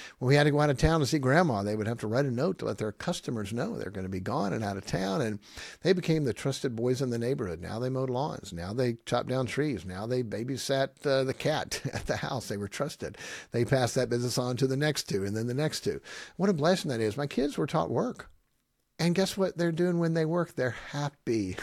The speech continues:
<laughs> okay? They're happy. It's amazing. We want to teach them to play and play and play. We wonder why they grow up not responsible. When you think about what do boys do, learn how to play football, play basketball,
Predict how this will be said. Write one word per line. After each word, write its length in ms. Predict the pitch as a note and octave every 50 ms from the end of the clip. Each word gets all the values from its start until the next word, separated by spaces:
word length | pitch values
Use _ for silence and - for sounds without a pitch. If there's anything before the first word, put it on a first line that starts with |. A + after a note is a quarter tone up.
| - - - -
<laughs> 20 |
okay? 500 | G2 - - - - - - C3+ E3 F#3 - G#3+ A3+ A3+ - D#3+ - -
They're 220 | D3 C#3+ C#3 C3
happy. 640 | A#2+ - - - C#3 C3 C#3 C3+ - - G#2 - - - - - - - - - -
It's 80 | - -
amazing. 480 | C3+ B2+ C3+ C#3 D3 C3+ A#2+ A2+ G#2
We 180 | A2+ C3 C#3+ D3+
want 360 | D3+ C#3 C3 C3+ C3 - -
to 220 | - B2+ A2+ A2+ G#2+
teach 260 | - - A#2+ A2+ -
them 100 | A#2 A2
to 80 | G#2+
play 480 | - - - B2+ B2 B2 B2+ C3+ C3+ -
and 180 | - A2+ A2 -
play 360 | - B2 A#2+ A#2+ B2 B2+ -
and 180 | - A#2 A#2
play. 340 | - - B2+ A#2+ A#2 A2 F#2+
We 140 | F2+ G2 G2+
wonder 240 | G#2 G#2+ A2 A2 G#2+
why 140 | G#2 G#2 G#2
they 100 | G2+ G2
grow 260 | G2 G#2 G#2+ G#2+ G#2
up 60 | F2+
not 220 | C#2+ G2+ F#2+ -
responsible. 600 | - - - - F#2+ F#2+ F2+ - - - - - - _ _ _ _ - - - - - - - - _ _ -
When 120 | C#3 B2+
you 60 | A2+
think 200 | - D3 C#3+ C3+
about 320 | B2+ A2 G#2+ G#2 G#2 G2+ -
what 100 | G#2+ G#2+
do 60 | F#2+
boys 340 | F#2 G2 G2+ G2+ G2 F2 F2+
do, 300 | G2 F#2+ F2+ E2 E2+ E2+ - - - _ _ _ _ _ _ _ _ _ _ _ _ - - - _ -
learn 180 | F2+ F#2+ G2 F#2+
how 80 | F2+
to 40 | E2+
play 300 | - - - B2 A#2+ B2+
football, 500 | - - A2+ - G2+ F2+ F2 F2 F2 F#2 G2+ - -
play 260 | - F#2 F2+ G2 A#2
basketball, 640 | B2 A2+ G#2 G2+ - - G2 F2+ F2+ F2 F#2 F#2+